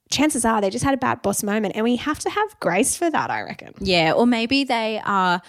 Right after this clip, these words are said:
Speaker 2: a good boss on nine out of ten decisions, actions, behaviors, and then this one time, the tenth time, they've had a bad boss moment where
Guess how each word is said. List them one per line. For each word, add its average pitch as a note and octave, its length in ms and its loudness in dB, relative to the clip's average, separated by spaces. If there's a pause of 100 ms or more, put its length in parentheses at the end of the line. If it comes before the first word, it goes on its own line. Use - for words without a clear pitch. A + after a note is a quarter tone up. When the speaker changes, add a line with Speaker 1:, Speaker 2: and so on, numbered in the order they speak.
(340)
Speaker 2:
a G3+ 80 4 (140)
good G#3 280 2
boss F#3 480 2 (340)
on F#3+ 280 4
nine F#3 240 0
out F3+ 100 0
of F3 100 -4
ten F#3 220 -6
decisions, E3+ 680 -4
actions, F3 340 -4
behaviors, F3 680 -2
and G3 160 -2
then F#3 140 -2
this F3+ 260 -6
one F3+ 360 0
time, F3+ 640 -4 (260)
the F#3 80 -4
tenth F#3+ 420 -4
time, F3 520 -2 (400)
they've G3+ 140 2
had G3 180 4
a F#3 40 0
bad F3+ 340 0
boss F3+ 260 -2
moment F#3 460 0 (320)
where G#3 340 4